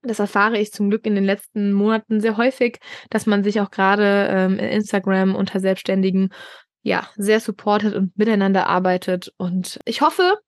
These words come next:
du kannst dich inspirieren lassen. Ich freue mich, wenn, äh, der Podcast dir gefällt. Nächste Woche kommt dann die erste Folge raus und,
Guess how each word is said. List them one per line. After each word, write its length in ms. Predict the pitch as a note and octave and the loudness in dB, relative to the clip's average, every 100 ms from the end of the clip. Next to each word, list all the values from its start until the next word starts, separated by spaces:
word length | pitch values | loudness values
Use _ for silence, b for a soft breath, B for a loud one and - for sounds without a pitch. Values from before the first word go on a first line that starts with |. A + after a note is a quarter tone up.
| _ | _
du 100 | A3+ | -10
kannst 500 | - C4+ C#4+ - - B B B - | -4 -4 -4 -6 -10 B B B -2
dich 140 | B3+ | 0
inspirieren 560 | C4 B3 - A3 A#3+ A#3+ | -2 -2 -2 0 2 2
lassen. 640 | G#3 A3+ - G#3+ G#3+ G#3+ - | 0 0 -4 -4 -2 -2 -4
Ich 140 | D#4 | -6
freue 300 | - C#4 D#4+ | 0 2 2
mich, 320 | D4 C#4+ - | 0 -2 -4
wenn, 380 | A3+ A#3 B3 A#3+ | -2 0 0 0
äh, 260 | A3 G#3+ G#3+ | 0 0 0
der 240 | A3 G#3+ | 2 0
Podcast 540 | G#3+ A#3+ - A3+ A3 A3 | -2 -8 -4 -4 -2 0
dir 80 | |
gefällt. 500 | G#3 G3+ - A3 A3+ B B B B | 0 0 0 2 2 B B B B
Nächste 360 | A3 A#3+ - G#3+ | 0 0 0 0
Woche 300 | G#3+ G#3+ G#3+ | 0 0 -2
kommt 320 | - G#3+ A3 | 0 -2 0
dann 100 | G3+ | 0
die 100 | G3+ | 0
erste 280 | - G#3 G3+ | -2 -2 -6
Folge 440 | - G3+ G3+ G3 | -2 0 0 0
raus 440 | F#3+ F#3+ F#3+ F#3+ - | 2 2 0 -4 -8
und, 520 | F#3+ F#3 F#3 F3+ - | -2 0 2 0 -6